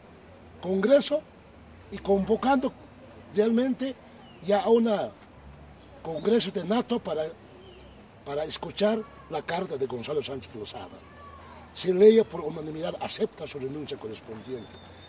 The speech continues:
Y para entonces Gonzalo Sola-, Sánchez de Lozada, a las cuatro o cinco de la tarde, se escapa del Palacio de Helicóptero hacia Santa Cruz para irse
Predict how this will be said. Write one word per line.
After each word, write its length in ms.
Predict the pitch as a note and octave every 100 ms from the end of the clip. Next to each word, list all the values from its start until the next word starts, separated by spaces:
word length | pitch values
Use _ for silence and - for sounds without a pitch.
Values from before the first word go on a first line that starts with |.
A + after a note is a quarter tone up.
| -
Y 60 | D#3+
para 220 | C#3 C#3
entonces 580 | C#3 C3+ F#3+ F#3+ E3 C3+
Gonzalo 300 | C3+ C3 D#3
Sola-, 280 | - D3 C3+ - B2+
Sánchez 260 | C3 C3 A#2
de 60 |
Lozada, 340 | C3 D3 D#3+ E3 - - - -
a 100 | A#2+
las 320 | C3+ C#3+ - - - - - -
cuatro 340 | - E3+ F#3+ D#3+
o 40 |
cinco 260 | - F3+ D#3+
de 80 | D3+
la 120 | C#3+
tarde, 300 | E3+ E3 D#3
se 140 | -
escapa 480 | C3 - F3 - F#3 - - -
del 140 | C#3+ C3
Palacio 360 | C3 D3 C#3+
de 100 | C3+
Helicóptero 580 | B2+ - D#3+ - D#3+ E3+ - -
hacia 360 | E3 F#3 - B2
Santa 320 | C3+ A#2 B2
Cruz 280 | C3 D#3+ - - - -
para 220 | C3 B2 -
irse 360 | D#3 C#3+ -